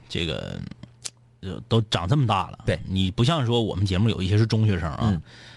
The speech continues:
Speaker 1: 都这么大了，上大学了，嗯。
Speaker 2: 还干点正事儿啊。
Speaker 1: 嗯，这个，如果你觉得这个骑行可以净化你的心灵，
Speaker 2: 嗯。
Speaker 1: 那你可以继续。
Speaker 2: 嗯。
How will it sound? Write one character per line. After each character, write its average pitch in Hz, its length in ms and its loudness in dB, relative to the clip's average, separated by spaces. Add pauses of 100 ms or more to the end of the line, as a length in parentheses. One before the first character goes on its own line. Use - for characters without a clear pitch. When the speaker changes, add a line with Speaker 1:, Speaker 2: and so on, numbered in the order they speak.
(200)
Speaker 1:
都 107 80 0
这 170 120 2
么 123 80 0
大 131 240 0
了， - 40 -14 (240)
上 113 200 0
大 123 100 4
学 87 220 -4
了， 92 120 0 (600)
嗯。 82 320 -2 (180)
Speaker 2:
还 113 100 0
干 - 140 -4
点 92 100 -4
正 117 160 -2
事 92 120 -2
儿 87 120 -4
啊。 87 180 -8 (100)
Speaker 1:
嗯， 92 480 2 (180)
这 98 160 -2
个， 82 340 -6 (440)
如 156 200 2
果 190 160 2
你 110 180 -2
觉 - 180 -2
得 123 100 2
这 156 80 0
个 147 80 2
骑 - 300 0
行 95 200 -2
可 135 120 0
以 107 100 0
净 147 160 2
化 135 140 2
你 90 100 -4
的 95 80 -2
心 101 240 2
灵， - 100 2
Speaker 2:
嗯。 123 340 2
Speaker 1:
那 117 120 2
你 101 100 0
可 - 160 -6
以 104 100 2
继 90 140 -6
续。 - 220 -6 (140)
Speaker 2:
嗯。 90 120 -6